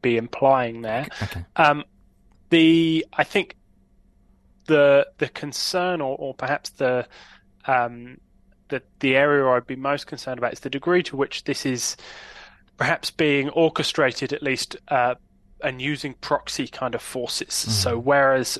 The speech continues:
Speaker 1: for example, the, the issues off the coast of Somalia, um, were very much something that, um, uh, pretty much everybody could get on board with and say piracy is bad.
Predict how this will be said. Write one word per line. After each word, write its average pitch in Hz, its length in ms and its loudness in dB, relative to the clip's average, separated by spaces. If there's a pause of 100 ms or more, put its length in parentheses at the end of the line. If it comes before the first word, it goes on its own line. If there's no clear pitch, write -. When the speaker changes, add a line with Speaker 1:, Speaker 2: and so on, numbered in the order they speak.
Speaker 1:
for - 260 -4
example, 139 460 0
the, 120 460 0 (160)
the 135 120 -4
issues 135 460 -4
off - 160 -4
the - 100 -16
coast - 280 -4
of - 40 -14
Somalia, 175 560 2 (240)
um, 135 460 -2 (760)
were 135 300 2
very 139 260 2
much - 400 -8
something 120 520 -6 (180)
that, - 400 -4 (180)
um, 107 520 -4 (1200)
uh, 120 340 0 (1300)
pretty 285 200 -2
much - 360 -2
everybody 165 500 0
could - 240 -8
get 139 160 2
on 123 140 -2
board 151 320 0
with 131 160 -4
and 123 120 -14
say 131 200 -2
piracy 139 520 -4
is 113 100 -12
bad. 101 420 -2